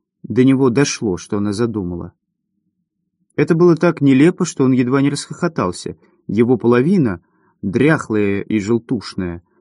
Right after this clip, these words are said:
в свои восемьдесят пять годков отважилась на убийство.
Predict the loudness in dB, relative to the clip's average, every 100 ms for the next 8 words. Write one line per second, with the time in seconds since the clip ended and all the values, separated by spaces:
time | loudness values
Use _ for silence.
0 | _ -10 -2 2 4 2 0 0 -2 -4
1 | -4 -2 -2 0 -4 -2 -2 -2 -6 -8
2 | -2 -2 0 0 -2 -6 -14 _ -4 -2
3 | -2 -4 -8 -10 -12 -18 -20